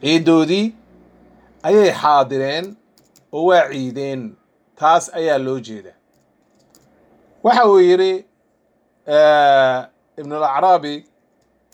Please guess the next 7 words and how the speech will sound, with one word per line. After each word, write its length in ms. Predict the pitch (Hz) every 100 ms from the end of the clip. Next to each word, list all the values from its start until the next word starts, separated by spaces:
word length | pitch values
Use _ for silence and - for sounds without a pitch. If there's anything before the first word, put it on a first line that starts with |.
| _ _ _
marka 320 | 151 180 180 180
uu 240 | 170 160
sharaxayo 800 | - 156 175 185 165 143 147 175 185 _ _ _ _ _ _ _ _ _
ciiddu 360 | 143 196 180
waxa 220 | 180 170 160
ay 180 | 139 135
tahay 360 | 131 131 131